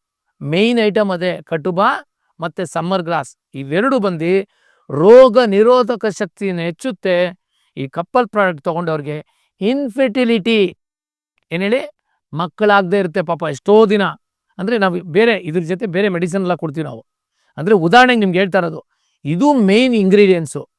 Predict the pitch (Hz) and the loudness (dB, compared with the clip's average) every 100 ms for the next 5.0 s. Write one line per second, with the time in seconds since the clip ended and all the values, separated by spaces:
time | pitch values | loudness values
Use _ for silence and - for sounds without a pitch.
0 | _ 147 190 180 156 151 202 220 _ _ | _ -6 0 0 0 0 -2 -4 _ _
1 | _ 135 156 185 170 156 165 202 190 170 | _ -4 0 0 0 -4 -2 0 0 -2
2 | 170 170 180 - _ _ - 127 139 156 | -2 -4 -4 -14 _ _ -12 -8 -4 -4
3 | - 220 220 190 160 180 160 151 156 147 | 0 0 2 0 -2 -4 -4 -4 -6 -8
4 | _ _ - 135 156 190 190 180 160 160 | _ _ -14 -8 -4 -2 -2 -2 -4 -4